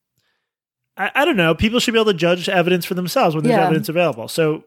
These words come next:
Speaker 1: Katie, I was able to find the tweet on the Wayback Machine. Do you wanna just read it and then read the screenshot attached?
Speaker 2: All right. So the woman is named Jackie Collins.
Speaker 1: I should add, she was, like, a P R person in the gaming world, or, and maybe still is.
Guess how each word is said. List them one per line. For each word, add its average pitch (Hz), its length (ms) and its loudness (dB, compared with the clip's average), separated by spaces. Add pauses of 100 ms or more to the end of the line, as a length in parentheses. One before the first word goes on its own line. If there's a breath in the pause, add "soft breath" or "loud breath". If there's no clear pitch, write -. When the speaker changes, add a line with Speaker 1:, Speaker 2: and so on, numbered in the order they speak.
Speaker 1:
Katie, 180 200 0
I 170 40 4
was 175 100 2
able 226 120 2
to 208 60 2
find 185 300 0
the 185 60 0
tweet 190 240 2
on 170 80 0
the 151 100 -6
Wayback 143 440 -2
Machine. 139 280 -10
Do 147 60 -4
you 151 40 0
wanna 151 160 -2
just 139 160 -6
read 143 220 -2
it 151 160 2
and 147 140 -2
then 139 120 -2
read 139 200 0
the 139 60 2
screenshot 135 500 0
attached? 143 460 0 (240 loud breath)
Speaker 2:
All 226 60 0
right. 226 180 0
So 240 160 -2
the 233 100 0
woman 254 280 0
is 262 180 -2
named 214 240 0
Jackie 202 320 -2
Collins. 185 800 -6 (140)
Speaker 1:
I 190 80 0
should 180 180 0
add, 165 180 2
she - 120 -2
was, 180 140 2
like, 160 100 0
a 151 60 -2
P 165 220 -2
R 147 160 2
person 139 400 -2
in 123 60 -8
the 123 80 -8
gaming 127 340 -6
world, - 320 -6
or, 139 140 -2
and 135 220 0
maybe 127 200 4
still - 240 -2
is. - 220 -4